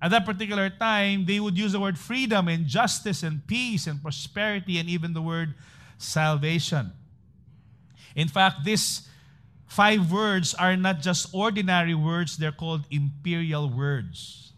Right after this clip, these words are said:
They're imperial themes. In other words, if an emperor would come in and rule his empire, these are the deliverables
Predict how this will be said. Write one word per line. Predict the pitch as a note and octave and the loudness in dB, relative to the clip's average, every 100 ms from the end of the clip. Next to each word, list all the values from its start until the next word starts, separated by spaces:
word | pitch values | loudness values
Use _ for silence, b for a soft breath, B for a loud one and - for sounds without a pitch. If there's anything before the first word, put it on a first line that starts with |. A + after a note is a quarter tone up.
| b | b
They're | C#3 F3 | 0 0
imperial | G3+ F3+ - B3 A#3+ A3 | 0 0 0 0 2 0
themes. | - A#3+ A#3+ G#3+ C#3 G2 - - - b b b b | -2 -2 -2 -2 -4 -8 -14 -14 -18 b b b b
In | A3 | 2
other | D4+ C#4 | 2 4
words, | A#3+ A#3+ G#3+ A3 | 4 2 2 -2
if | G#3 | 0
an | A#3 - - | -2 -4 0
emperor | C#4 D#4 B3+ C4+ A3 G#3+ | 0 0 0 2 4 4
would | G#3 G3 | 2 0
come | - A3+ | 2 2
in | G#3+ A3+ | 4 2
and | G#3 F#3+ E3 | 2 4 4
rule | F#3+ C#4 B3 G3+ G#3 - B B | 4 2 0 0 -2 -8 B B
his | G#3 - - - | 2 2 -2 -2
empire, | A#3 B3+ - F#3+ E3 E3+ F#3 B B | -2 -2 2 4 6 4 0 B B
these | C3+ C4 - - - | 0 2 2 -2 0
are | G#3+ G3+ | 4 4
the | F3+ | 4
deliverables | E3+ A3 A3+ A#3 F#3 E3+ - - - - | 4 4 6 6 6 4 0 -10 -12 -16